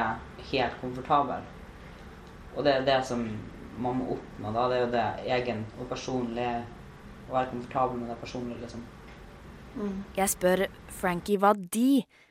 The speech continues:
Speaker 3: tenker om innføringen av en tredje kjønnskategori.
Speaker 1: Jeg stiller meg veldig positivt til det, fordi jeg tror det blir for mange enklere.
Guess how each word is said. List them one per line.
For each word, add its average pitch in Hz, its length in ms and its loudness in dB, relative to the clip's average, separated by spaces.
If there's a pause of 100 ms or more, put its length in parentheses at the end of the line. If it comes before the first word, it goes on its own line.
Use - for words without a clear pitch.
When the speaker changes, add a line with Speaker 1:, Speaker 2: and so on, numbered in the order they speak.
(200)
Speaker 3:
tenker 185 540 2 (100)
om 170 300 4
innføringen 160 680 -2
av 151 200 4
en 160 160 2
tredje 151 440 2 (100)
kjønnskategori. 147 760 -2 (400)
Speaker 1:
Jeg 165 100 -6
stiller 180 240 2
meg 151 160 4
veldig 143 180 2
positivt 147 540 -6
til 170 180 0
det, 196 120 4 (600)
fordi 151 140 2
jeg 151 140 4
tror 151 200 2
det 143 140 -2
blir 143 320 0 (480)
for 147 240 4
mange 131 400 2 (1120)
enklere. 135 600 2